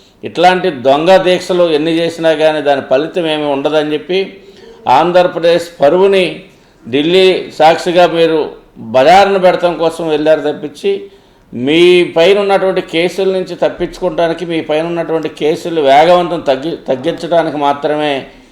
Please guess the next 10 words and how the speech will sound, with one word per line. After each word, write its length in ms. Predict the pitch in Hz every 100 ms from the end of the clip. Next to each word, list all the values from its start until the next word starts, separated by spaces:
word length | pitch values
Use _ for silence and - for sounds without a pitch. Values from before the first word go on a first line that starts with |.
| - -
ఈ 20 |
యొక్క 180 | 135 135
నిరసన 480 | 127 127 131 165 151
దీక్షలు 400 | 151 147 156 135
పెట్టి 600 | 139 139 160 143 120 - - - - -
ఎదురు 480 | 113 131 160 180 160
ఏదైతే, 680 | 143 160 156 156 147 120 - - - - _ - 101
మ్, 280 | 117 117 92
ఎదురు 260 | - 131 180
తిరగబడి 680 | 185 170 170 175 170 165